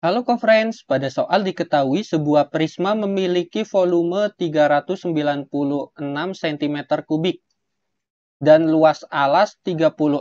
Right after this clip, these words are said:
enam sentimeter persegi. Yang ditanya tinggi prisma tersebut. Ayo kita kerjakan bareng-bareng, pasti mudah nih co-friends.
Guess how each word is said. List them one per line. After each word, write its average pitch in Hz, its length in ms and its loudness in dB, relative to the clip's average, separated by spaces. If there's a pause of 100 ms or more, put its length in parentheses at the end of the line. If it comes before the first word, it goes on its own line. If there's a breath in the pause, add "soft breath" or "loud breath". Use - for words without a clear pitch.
enam 175 240 -4
sentimeter 151 720 -4
persegi. 127 480 -4 (720)
Yang 170 320 0
ditanya 185 400 0
tinggi 190 320 -2
prisma 185 320 -6
tersebut. 190 480 -4 (320)
Ayo 139 160 0
kita 139 240 -4
kerjakan 139 480 -4
bareng-bareng, 143 480 -2
pasti 139 320 -8
mudah 147 320 0
nih 190 80 -8
co-friends. 202 560 -2